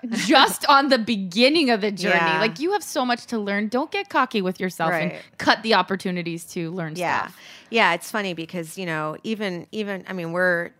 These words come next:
Speaker 1: tiny, obviously. And then, and there are brands that reach out that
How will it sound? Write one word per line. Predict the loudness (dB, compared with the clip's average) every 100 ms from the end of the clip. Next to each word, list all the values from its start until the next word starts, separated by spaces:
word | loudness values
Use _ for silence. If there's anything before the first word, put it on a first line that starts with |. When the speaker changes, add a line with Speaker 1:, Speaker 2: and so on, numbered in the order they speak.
| _
Speaker 1:
tiny, | -8 -6 -8
obviously. | -8 -8 -10 -12 -10 -8
And | -8 -2
then, | -2 -2 -6 -8
and | -6 -2
there |
are | 0
brands | 0 0 -2
that | -4 -6 -4
reach | -8 -4
out | 0 0 0 -4 -6
that | -4 -4